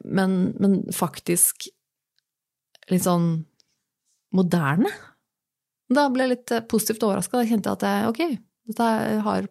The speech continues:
potensiale til å være et sted man kan bo. Eh,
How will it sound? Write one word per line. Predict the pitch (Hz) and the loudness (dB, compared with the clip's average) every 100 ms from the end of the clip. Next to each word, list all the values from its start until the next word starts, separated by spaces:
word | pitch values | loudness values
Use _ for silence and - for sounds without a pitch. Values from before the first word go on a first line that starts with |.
| _ 190 | _ -4
potensiale | 185 196 196 190 151 170 220 - - - - - - _ - | 0 0 2 0 0 0 -4 -8 -20 -18 -16 -18 -20 _ -2
til | 202 196 | 2 4
å | 208 | 4
være | 190 180 | 2 0
et | - | -2
sted | 185 165 | 0 0
man | 165 | 0
kan | 180 170 | 2 2
bo. | 165 226 - - - - _ _ _ _ _ _ _ _ _ _ _ _ - - | 2 0 -6 -20 -20 -20 _ _ _ _ _ _ _ _ _ _ _ _ -10 0
Eh, | 185 185 | 4 4